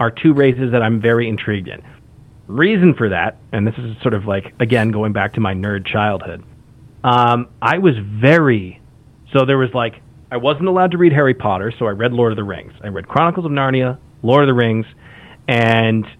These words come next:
uh, when I was in junior high, I, like, anything that Brian Jacques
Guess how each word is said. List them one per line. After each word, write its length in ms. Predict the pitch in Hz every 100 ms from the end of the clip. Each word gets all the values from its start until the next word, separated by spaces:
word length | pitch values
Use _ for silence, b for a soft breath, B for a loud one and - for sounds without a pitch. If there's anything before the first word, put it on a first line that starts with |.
| -
uh, 480 | 110 104 98 98 98 - - - - - - - -
when 160 | 123 113
I 80 | 123
was 120 | 110
in 120 | 107
junior 260 | 113 143 147
high, 300 | 131 123 113
I, 120 | - 117
like, 280 | 107 - - - - - - - - - - - -
anything 480 | 151 196 190 196 185
that 160 | 160 143
Brian 460 | 127 127 131 135 113
Jacques 400 | 107 110 120